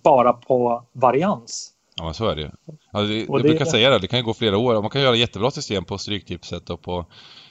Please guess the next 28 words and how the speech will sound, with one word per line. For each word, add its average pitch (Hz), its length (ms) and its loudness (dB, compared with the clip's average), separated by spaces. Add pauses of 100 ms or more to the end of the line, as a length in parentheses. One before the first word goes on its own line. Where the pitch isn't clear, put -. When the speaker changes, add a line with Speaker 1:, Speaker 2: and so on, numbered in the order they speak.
(180)
Speaker 2:
och 85 460 -6
på, 85 100 -16 (180)
på - 80 -20
poolspel, 82 640 -8
och 87 280 -12
det 92 100 -8
kan 95 140 -6
ju 95 60 -6
gå 92 80 -6
flera 95 340 -4
år 135 300 2
innan 95 180 0
man 92 100 -4
får 92 120 -6
någon 107 220 -2
slags - 280 -8
utdelning 104 880 -8
av 117 120 -4
det. 87 160 -4 (100)
Speaker 1:
Ja, 160 340 6 (180)
precis. 147 460 -4
Speaker 2:
Eh, 113 160 -18 (160)
så 95 120 -8
att, - 220 -8
ja, 95 240 0
Speaker 1:
Och 131 120 -4
då, 156 260 0
Speaker 2:
det 143 60 -8